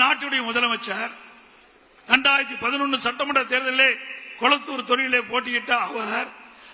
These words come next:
அவரை பற்றி விசாரணை வருகின்ற பொழுது எந்த ஊடகம், எந்த பத்திரிகையும் வெளிப்படுத்தல. ரெண்டு மணி நேரம் விவாதம் நடந்திருக்குது.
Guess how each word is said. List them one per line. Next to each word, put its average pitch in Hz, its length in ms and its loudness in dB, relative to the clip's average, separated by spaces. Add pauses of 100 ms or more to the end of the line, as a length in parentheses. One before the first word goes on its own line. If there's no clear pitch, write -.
(140)
அவரை 311 240 6
பற்றி 302 380 4 (600)
விசாரணை 294 460 4
வருகின்ற 269 280 0
பொழுது 311 200 0 (200)
எந்த 381 320 -4 (200)
ஊடகம், 330 340 0 (100)
எந்த 285 140 -2 (140)
பத்திரிகையும் 262 440 -6
வெளிப்படுத்தல. - 460 -10 (640)
ரெண்டு 302 300 6
மணி 330 180 0
நேரம் 330 300 2
விவாதம் 285 300 0
நடந்திருக்குது. 226 500 -2